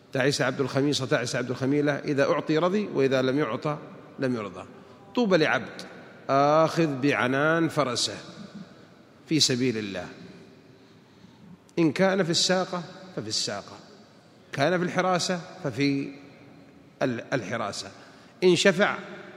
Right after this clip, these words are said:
لا يشفع، وإن استأذن لا يؤذن له." عبد غير معروف، ليس له جاه، إذا وقف عند باب الأمراء أو باب أهل الجاه استأذن ما يعرفونه، ما يدخلون عليه،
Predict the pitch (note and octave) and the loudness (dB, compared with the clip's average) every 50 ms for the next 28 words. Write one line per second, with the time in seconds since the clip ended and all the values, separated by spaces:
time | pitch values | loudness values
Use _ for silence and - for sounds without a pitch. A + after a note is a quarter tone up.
0 | - - - - - - - D#3 C#3 C3 - - A#2 - - - F#2 D2 - - | -20 -20 -20 -20 -12 -2 2 2 2 2 2 -2 -6 -8 -10 -12 -12 -12 -12 -14
1 | - - - - - - - - - - - - - - - - E3 F#3+ G3 F#3 | -18 -20 -20 -20 -20 -20 -20 -20 -20 -20 -20 -20 -20 -20 -6 0 2 4 6 6
2 | - - - G#3+ - F#3+ F3 G3+ G3+ G3+ F#3+ - - - - - C3+ C3 B2+ B2+ | 6 6 4 2 2 2 2 2 0 0 -2 -8 -12 -14 -10 -2 0 2 4 4
3 | C3+ B2+ A#2 A2+ A#2 G#2 G2 F#2+ F#2+ F#2 - - - - - - - - - - | 4 2 0 -2 -4 -4 -4 -6 -6 -6 -8 -10 -16 -20 -20 -20 -20 -20 -20 -20
4 | - - - A3+ G#3 F#3 - - - - G#3+ A#3+ A#3+ A3 G#3+ - E3 G3 G3 F3 | -10 -4 -2 -2 -2 -4 -8 -12 -6 0 4 4 4 4 2 0 -2 -2 -2 -4
5 | - - - - - - - - G#3+ B3+ G#3+ - A3 F#3+ G#3 F#3 F#3+ F3 D3+ - | -6 -8 -14 -16 -18 -18 -8 -2 2 2 4 4 4 4 4 4 2 2 2 0
6 | F3 B2 G2 - - - E3 F#3 G#3 A3+ - G3 F3+ D3+ D#3 E3 D3+ D#3+ F#3 F3 | -2 -2 -4 -6 -4 -2 2 4 4 4 4 2 0 0 0 -2 2 2 2 4
7 | D#3+ D3+ - - F#3+ F3 D#3 C#3 B2+ A#2 - - - D3 C#3+ C3 D#3 D#3+ E3 D3 | 4 2 2 2 2 2 2 2 0 -2 -4 -4 -2 -2 -2 0 2 2 2 0
8 | C3 C3 A#2 G#2 - - - - - - - - - F3 F3 F3+ F3+ D#3 C#3 F3+ | -2 -6 -8 -8 -10 -14 -18 -20 -20 -20 -8 -4 0 0 2 2 2 2 2 2
9 | F3 E3+ D3+ D#3 - E3+ - - - G#3+ G3+ F#3 G#3 A3+ B3 B3+ G3 G3 F3+ C#3 | 2 2 2 0 0 0 0 2 0 0 0 0 0 0 0 0 -2 -2 -4 -4
10 | D3 C3 - - - - - - - - - - - - B3 B3+ G3 G3+ - - | -6 -10 -10 -12 -16 -18 -20 -20 -20 -20 -20 -20 -8 -2 -2 0 2 2 0 0
11 | - - C#3+ - A2 G#2+ G#2 - - | 0 -2 -2 -2 -2 -4 -6 -8 -12